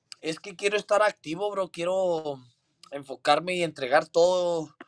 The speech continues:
todo, todo de mí a este deporte, pero la verdad quiero echarle muchas ganas y quiero ser campeón. Por eso, pues, y, y, y, y rápido, no a largo plazo.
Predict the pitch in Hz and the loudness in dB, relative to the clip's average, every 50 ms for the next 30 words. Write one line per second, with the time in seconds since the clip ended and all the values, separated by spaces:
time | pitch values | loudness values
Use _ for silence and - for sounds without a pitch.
0 | _ _ _ _ _ _ _ _ _ _ _ _ _ _ - - _ _ - 160 | _ _ _ _ _ _ _ _ _ _ _ _ _ _ -20 -20 _ _ -6 0
1 | 160 170 180 180 185 180 170 165 160 151 147 143 143 _ - 165 165 180 185 170 | 4 6 8 8 8 8 8 6 4 2 -2 -6 -10 _ -4 0 4 4 4 4
2 | 156 151 156 170 180 185 180 180 175 160 147 147 147 143 - 190 185 165 139 - | 2 -2 -8 -6 -2 0 0 2 2 2 2 0 -2 -2 -6 -6 -4 -4 -4 -4
3 | - 151 - - - 220 220 214 202 185 160 143 135 135 147 147 - 185 196 196 | -6 -8 -8 -8 -10 -12 -8 -8 0 2 2 2 4 2 -2 -2 -2 -8 -12 -12
4 | 180 190 190 202 196 196 202 185 - 196 185 180 185 190 214 190 - 170 143 - | -4 -6 -6 -6 -6 -16 -14 -10 -10 -10 -6 -4 -6 -6 -6 -8 -14 -16 -16 -8
5 | 151 160 185 175 185 196 185 - 196 180 175 _ - 139 143 175 208 247 247 208 | -6 -6 -6 -6 -8 -10 -4 0 0 0 0 _ -6 -2 -2 -2 -2 -4 -6 -14
6 | _ _ _ _ _ _ _ _ _ _ - _ _ - 143 135 143 180 202 - | _ _ _ _ _ _ _ _ _ _ -20 _ _ -6 -4 -2 -2 -2 -2 -4
7 | 285 - 190 170 156 147 147 151 156 151 151 156 165 160 156 151 147 147 147 156 | -12 -14 -10 -6 -4 -2 -2 -4 -4 -6 -6 -6 -6 -6 -6 -6 -6 -6 -8 -10
8 | - - 156 143 131 143 151 202 220 311 302 302 277 208 170 165 180 190 196 190 | -4 -2 -2 0 6 6 6 6 8 6 4 6 6 4 0 0 0 2 4 4
9 | 190 185 170 156 - _ - 127 143 196 - - 339 320 - | 2 2 -2 -10 -14 _ -8 -6 -4 -4 -6 -6 -14 -18 -20